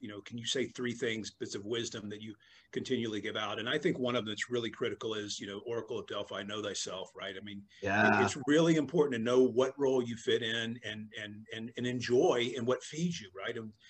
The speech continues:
Speaker 1: that's a
Speaker 2: Yeah.
Speaker 1: lot of personality typing. There's all sorts of things there. Um,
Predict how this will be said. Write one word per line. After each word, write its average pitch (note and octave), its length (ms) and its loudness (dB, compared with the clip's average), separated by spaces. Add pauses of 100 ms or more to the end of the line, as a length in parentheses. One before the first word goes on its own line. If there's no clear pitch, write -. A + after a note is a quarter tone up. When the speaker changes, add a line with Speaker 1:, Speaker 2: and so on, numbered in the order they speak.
(120)
Speaker 1:
that's - 160 -4
a - 60 2
Speaker 2:
Yeah. B2+ 60 6
Speaker 1:
lot A2+ 100 6
of - 60 -6
personality C3 600 0
typing. B2+ 400 -2
There's A#2 140 -4
all D3+ 160 0
sorts B2+ 260 0
of A2 100 -4
things G2+ 300 -12
there. G2 320 -8 (480)
Um, G#2+ 380 -4